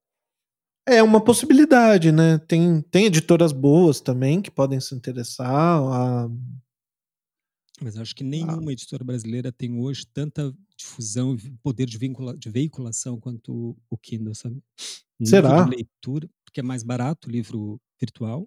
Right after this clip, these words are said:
Speaker 1: Uhum,
Speaker 2: porque a,
Speaker 1: sim.
Speaker 2: a grande maioria dos leitores estão nesse, nesse mundo ali, né? Porque as editoras, é muito caro fazer um livro, né? Então é caro pra vender.
Speaker 1: É.
Speaker 2: <clears throat> E ele tem um circuito ainda muito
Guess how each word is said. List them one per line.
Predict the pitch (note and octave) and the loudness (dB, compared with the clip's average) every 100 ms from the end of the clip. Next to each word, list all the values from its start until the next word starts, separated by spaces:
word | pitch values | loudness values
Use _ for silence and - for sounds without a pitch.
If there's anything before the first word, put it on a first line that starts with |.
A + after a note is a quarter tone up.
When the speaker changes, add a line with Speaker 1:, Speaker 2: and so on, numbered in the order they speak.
| - | -2
Speaker 1:
Uhum, | C#3+ D3 G3 | 2 4 2
Speaker 2:
porque | E3 A#2 - C3 | -2 -14 -10 -8
a, | |
Speaker 1:
sim. | A#2+ C#3 B2+ C3 | -4 -4 -4 -10
Speaker 2:
a | G#2 - | -14 -8
grande | C3+ F#3 C#3 | -4 -4 -4
maioria | C#3 C3+ | -6 -6
dos | C#3 | -8
leitores | B2 C3+ | -8 -8
estão | - C3 C#3 _ | -6 -6 -6 _
nesse, | C3 C3 D3+ - B2 G#2 _ _ _ - | -6 -4 -6 -8 -10 -10 _ _ _ -2
nesse | B2+ C3 - | 0 0 -6
mundo | B2 C3 B2 | -10 -8 -8
ali, | A2 A2+ C#3+ A3+ _ _ _ - | -8 -8 -10 -12 _ _ _ -18
né? | A#2 D3+ - _ _ _ _ _ _ _ _ | -16 -16 -20 _ _ _ _ _ _ _ _
Porque | - - | -10 -4
as | B2 | -2
editoras, | B2+ C3+ - D3 C#3 | -2 -6 -4 -4 -2
é | |
muito | F#3 - | -4 -4
caro | G#3+ A3 | -6 -6
fazer | - E3+ | -4 -4
um | F3+ | -2
livro, | F#3 G#3+ - | -2 -4 -6
né? | B2 | -6
Então | C#3+ C3 | -4 -4
é | A#2+ | -4
caro | C#3 | -6
pra | B2 | -6
vender. | B2+ D#3 C3+ D3+ - | -4 -4 -2 -4 -2
Speaker 1:
É. | C3 A#2 A2+ - | -2 -2 -4 -8
Speaker 2:
<clears throat> | - B2+ G#2+ _ _ | -6 -6 -8 _ _
E | A#2+ | -8
ele | A#2+ G#2+ | -8 -6
tem | B2+ | -6
um | |
circuito | B2+ C#3 A#2 - E3+ - | -6 -8 -8 -2 -2 -2
ainda | C3 B2 | -4 -2
muito | A#2+ C#3 A#2+ - C3+ C3 | -4 -6 -8 -10 -8 -8